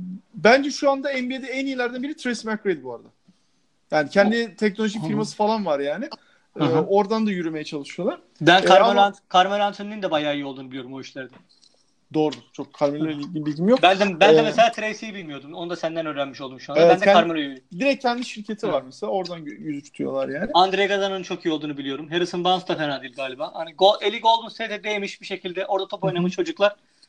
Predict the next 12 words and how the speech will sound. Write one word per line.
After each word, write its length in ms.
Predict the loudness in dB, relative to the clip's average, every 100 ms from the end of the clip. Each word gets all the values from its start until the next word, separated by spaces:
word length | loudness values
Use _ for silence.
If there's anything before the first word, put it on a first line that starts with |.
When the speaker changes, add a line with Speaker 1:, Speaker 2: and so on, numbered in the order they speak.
| _ _ _
Speaker 2:
bir 60 | 4
yerlere 340 | 6 4 2
geliyorlar 380 | 0 0 0 -4
genelde. 340 | -6 -10 -10 -14 -20 -20 -20 -20 -20 -20 -20 _ _ -4 -2 -2 -6 2 6
Speaker 1:
Doğru 240 | 8 8
diyorsun. 400 | 8 6 4 0 -4 _ _
Peki. 340 | 4 6 4 -2 -4 _ -20 _
On 200 | 2 4
birinci 200 | 0 -6
bölümün 180 | -6 -6
sonuna 300 | -6 -4 -2
geldik. 480 | -4 -4 -10 -18